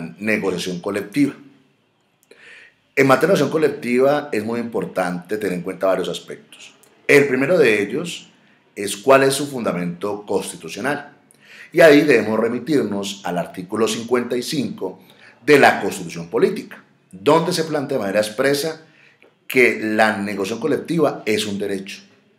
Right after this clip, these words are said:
que busca regular las relaciones laborales. Es decir, es un derecho que busca regular esas relaciones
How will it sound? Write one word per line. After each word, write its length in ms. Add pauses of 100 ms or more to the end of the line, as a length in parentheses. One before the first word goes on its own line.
(300)
que 140
busca 380
regular 680
las 140
relaciones 540
laborales. 800
Es 100
decir, 640 (280)
es 300
un 120
derecho 480
que 80
busca 320
regular 600
esas 240
relaciones 680